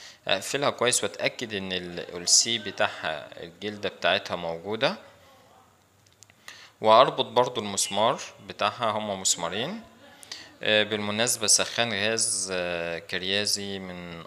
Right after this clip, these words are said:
انضف انواع السخانات اللي موجودة في السوق ومن اسهل الصيانات، بس اهم حاجة تركب قطعة الغيار الاصلية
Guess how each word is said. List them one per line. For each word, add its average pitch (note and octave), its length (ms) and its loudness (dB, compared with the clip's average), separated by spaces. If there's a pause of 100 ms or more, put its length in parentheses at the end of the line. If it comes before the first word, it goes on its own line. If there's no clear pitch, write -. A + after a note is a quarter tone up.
انضف G#2 360 -2
انواع F#2 260 -2
السخانات F#2 580 -2
اللي F2+ 100 -6
موجودة F2 360 -6
في - 120 -10
السوق C3 440 -2 (380)
ومن G#2+ 260 -2
اسهل A2 400 2
الصيانات، F#2+ 640 0 (400)
بس B2 220 4
اهم A2+ 340 2
حاجة G#2+ 320 2
تركب G#2 460 -2
قطعة G#2 300 -2
الغيار F#2+ 360 0
الاصلية G2 720 -4